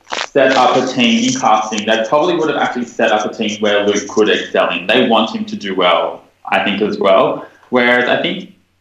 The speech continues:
bringing back the All-Stars is much more risky. He's got, everyone knows how likable he is. Everyone knows how much of a threat he is. It's actually less likely he'd go as far in an All-Stars cast as it is putting him in a Champions versus Contenders setup.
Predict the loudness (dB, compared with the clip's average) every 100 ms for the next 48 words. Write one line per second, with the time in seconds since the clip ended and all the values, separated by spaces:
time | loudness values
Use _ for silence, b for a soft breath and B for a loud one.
0 | _ 0 2 4 2 0 -4 -2 0 0
1 | -2 -2 -2 -2 -2 0 -2 -4 -8 -2
2 | -2 0 0 2 0 2 2 2 0 2
3 | 0 0 0 -2 -2 -2 -2 -6 -2 2
4 | 2 0 -2 -4 -2 -2 0 2 2 0
5 | -4 B B -2 0 0 0 0 0 0
6 | -2 -8 -4 0 2 0 0 0 0 -2
7 | -4 -2 0 0 -2 0 2 2 0 -2
8 | -4 -2 -2 -2 -2 -2 -2 0 0 0
9 | -4 -4 -4 -4 -6 -6 -4 -4 -4 -6
10 | -6 -6 -2 -2 -4 -8 -6 -6 -2 2
11 | 2 2 -4